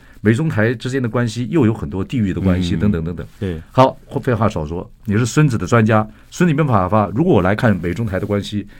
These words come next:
Speaker 1: 你认为该怎么，是什么一个状态？
Speaker 2: 对。
Speaker 1: 台湾又有如何自处？
Speaker 2: 我觉得台湾
Speaker 1: 慢慢娓娓道来，慢慢说。
Speaker 2: 呃，对，我们就先从台湾嘛。我们说，刚才我们说，其实孙子最想要的就是保存实力，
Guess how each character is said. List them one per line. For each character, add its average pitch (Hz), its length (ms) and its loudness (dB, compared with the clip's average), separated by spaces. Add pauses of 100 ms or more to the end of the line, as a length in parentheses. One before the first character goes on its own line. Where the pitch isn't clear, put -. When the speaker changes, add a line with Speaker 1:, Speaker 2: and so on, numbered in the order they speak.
(180)
Speaker 1:
你 113 160 2
认 170 240 8
为 120 200 6 (140)
该 110 160 2
怎 90 140 -4
么， 82 200 -6 (440)
是 - 120 -4
什 - 140 -6
么 92 80 -2
一 107 60 0
个 110 40 0
状 110 160 0
态？ 82 240 -6 (200)
Speaker 2:
对。 101 120 -2
Speaker 1:
台 143 140 6
湾 208 300 8
又 127 160 4
有 107 80 2
如 107 260 0
何 107 100 -2
自 101 160 -4
处？ - 220 -10 (400)
Speaker 2:
我 113 140 4
觉 151 80 6
得 170 60 6
台 120 200 4
湾 190 140 8
Speaker 1:
慢 165 120 8
慢 160 80 8
娓 196 80 10
娓 139 40 10
道 127 160 6
来， 98 120 4
慢 110 140 2
慢 101 100 2
说。 101 100 -2
Speaker 2:
呃， 98 40 -2
对， 139 80 4
我 127 100 8
们 131 140 8
就 139 80 0
先 156 160 4
从 127 180 2
台 101 200 0
湾 107 160 2
嘛。 98 180 -2 (280)
我 107 100 2
们 117 100 4
说， 135 280 6
刚 135 180 0
才 127 80 4
我 107 80 2
们 95 140 0
说， 110 160 0
其 107 160 -4
实 101 100 0
孙 113 160 2
子 98 140 -4
最 104 120 0
想 82 240 -2
要 92 60 -2
的 90 80 -4
就 90 100 -4
是 90 240 -4 (400)
保 80 140 -4
存 82 160 -4
实 80 160 -8
力， 80 160 -6